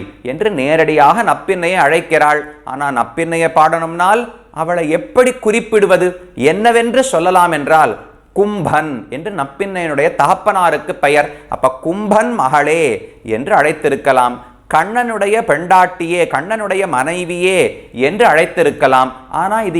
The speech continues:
எதையுமே ஆண்டாள் சொல்லவில்லை. மறுபடியும் தன்னுடைய மாமனார், நப்பின்னையின் மாமனாரான நந்தகோபாலனை கொண்டாடி, அந்த நந்தகோபாலனுக்கு மருமகளே என்றுதான் அழைக்கிறார்.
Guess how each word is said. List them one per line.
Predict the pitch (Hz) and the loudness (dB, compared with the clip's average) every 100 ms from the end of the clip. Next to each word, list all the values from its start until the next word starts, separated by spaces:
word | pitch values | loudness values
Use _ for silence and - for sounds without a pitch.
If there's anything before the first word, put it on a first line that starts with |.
| 135 | 2
எதையுமே | 147 196 208 240 214 | 2 2 2 2 4
ஆண்டாள் | 147 185 180 180 | 4 4 2 2
சொல்லவில்லை. | 170 143 147 139 131 131 131 - - | 2 0 2 2 2 0 0 -10 -4
மறுபடியும் | 110 135 165 175 202 233 233 | 2 4 4 2 2 -2 -2
தன்னுடைய | 147 160 156 156 | -2 0 0 0
மாமனார், | 127 127 185 202 160 117 - 117 | 2 2 2 2 2 0 -8 -6
நப்பின்னையின் | 120 - - 208 208 202 180 | -4 -2 -2 -2 -2 -4 -2
மாமனாரான | 127 143 190 196 185 180 170 175 196 214 - - - 113 | 2 2 2 0 2 2 2 2 2 0 -2 -10 -8 -4
நந்தகோபாலனை | 110 151 214 214 208 190 185 170 160 | 0 2 4 4 4 2 2 -2 -6
கொண்டாடி, | 139 123 127 120 113 139 101 - - | -4 0 2 2 2 -6 -8 -14 -6
அந்த | 131 156 147 | -4 0 -2
நந்தகோபாலனுக்கு | 117 131 170 175 185 180 175 185 185 190 - 277 | 0 0 2 4 2 4 4 4 2 -2 -4 -2
மருமகளே | 233 185 196 160 151 147 165 147 104 - - 117 | 2 2 2 2 2 2 0 0 -2 -10 -16 -2
என்றுதான் | 143 156 139 139 196 | -2 0 2 2 2
அழைக்கிறார். | 151 160 165 151 131 | 0 0 0 0 0